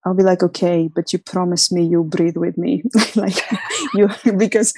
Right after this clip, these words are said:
I'm like, and, and then some of my students will be like, "I, I don't know, should we unmute ourselves? She always wants us to breathe with her," and this and that. So, so after every class, it's a,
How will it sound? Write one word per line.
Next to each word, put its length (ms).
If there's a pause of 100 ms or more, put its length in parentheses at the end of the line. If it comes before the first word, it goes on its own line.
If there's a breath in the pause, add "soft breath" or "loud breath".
(220 loud breath)
I'm 180
like, 280
and, 140
and 220
then 260
some 200
of 100
my 100
students 400
will 100
be 100
like, 200 (960 soft breath)
"I, 180 (100)
I 60
don't 140
know, 120
should 240
we 140
unmute 300
ourselves? 500
She 140
always 380
wants 240
us 140
to 100
breathe 300
with 200
her," 180
and 260
this 180
and 120
that. 220
So, 240 (340 loud breath)
so 300
after 300
every 240
class, 360
it's 200
a, 120